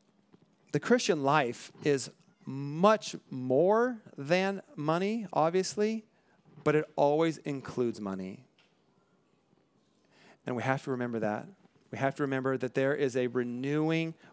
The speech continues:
work in our lives, a renewing work in our community that happens when we are generous. As we continue to study this and we see this,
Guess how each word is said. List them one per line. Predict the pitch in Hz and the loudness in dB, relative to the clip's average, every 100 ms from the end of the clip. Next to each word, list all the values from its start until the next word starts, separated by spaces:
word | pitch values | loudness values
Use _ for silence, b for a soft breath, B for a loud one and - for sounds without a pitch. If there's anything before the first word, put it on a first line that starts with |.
| - | -12
work | 123 127 131 - | -2 2 2 0
in | 127 117 | -6 -2
our | 117 | 0
lives, | 110 117 113 101 95 104 - - _ _ _ B B B | 2 2 2 0 -4 -4 -8 -10 _ _ _ B B B
a | 123 | 0
renewing | 127 131 143 156 | 0 2 2 2
work | 135 139 139 - | 2 2 0 -4
in | 131 | -6
our | 123 127 | -2 -4
community | 113 - 123 127 135 120 | -4 -8 -8 -6 -2 -2
that | 110 - | -2 -4
happens | - 127 123 117 107 | -2 0 0 -2 -6
when | 113 | -6
we | 110 | -4
are | 110 | -4
generous. | 101 110 104 104 - - - _ _ _ _ B B B B B B B B B - | -2 -4 -4 -8 -8 -10 -12 _ _ _ _ B B B B B B B B B -2
As | 127 | 2
we | 143 180 | 2 2
continue | 185 170 170 170 | 0 0 0 2
to | 165 | 0
study | 165 - 151 143 | -2 4 4 4
this | 139 135 139 | 2 2 0
and | 131 | -2
we | |
see | 131 - 143 131 | 0 0 2 2
this, | 120 120 | 2 0